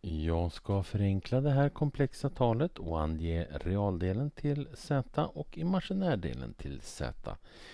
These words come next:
Jag tar och skriver utan parenteser här, så z är lika med då ett plus två i,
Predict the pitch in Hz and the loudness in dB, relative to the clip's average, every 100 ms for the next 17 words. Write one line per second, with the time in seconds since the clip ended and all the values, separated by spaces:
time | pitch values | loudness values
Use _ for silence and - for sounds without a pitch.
0 | - - 190 180 185 175 - 139 120 123 | -20 -6 -2 4 4 4 0 2 4 4
1 | - 98 90 87 85 78 80 78 80 - | 2 -2 0 2 2 4 4 4 2 2
2 | 80 78 - 151 151 160 185 - - 95 | 2 2 2 2 4 2 0 -6 -8 -4
3 | 85 - - - - 101 92 - - 180 | -2 -4 -8 -16 -2 2 2 0 2 2
4 | 226 - - - - - - 139 135 135 | 0 -8 -20 -20 -20 -20 -6 0 2 2
5 | 120 127 117 117 110 90 92 92 90 - | 2 4 6 6 6 4 4 2 -4 -14
6 | - - 95 156 - - - - - - | -20 -4 0 2 -2 -12 -18 -18 -18 -10
7 | - 90 131 254 - - - - - - | 0 4 4 2 -6 -14 -14 -16 -16 -6
8 | - 101 107 104 104 - - 104 226 | 0 2 2 2 2 0 0 0 0